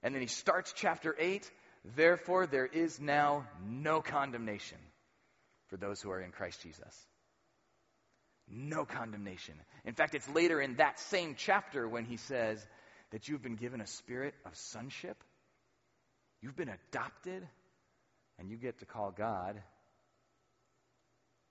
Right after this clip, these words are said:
Abba, a child of the Father through Jesus Christ. The pardon is available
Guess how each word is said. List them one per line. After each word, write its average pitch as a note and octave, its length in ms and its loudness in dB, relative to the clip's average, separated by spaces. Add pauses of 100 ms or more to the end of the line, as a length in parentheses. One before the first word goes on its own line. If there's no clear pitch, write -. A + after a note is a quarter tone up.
Abba, F#2 360 -8 (2250)
a - 80 -20
child A2 400 -8
of F2+ 80 -18
the E2+ 160 -16
Father F#2+ 340 -2 (840)
through F2+ 120 -14
Jesus G2+ 320 -14
Christ. - 500 -14 (1800)
The F2 80 -14
pardon B2+ 560 0 (580)
is G#2+ 160 -8
available F2+ 680 -6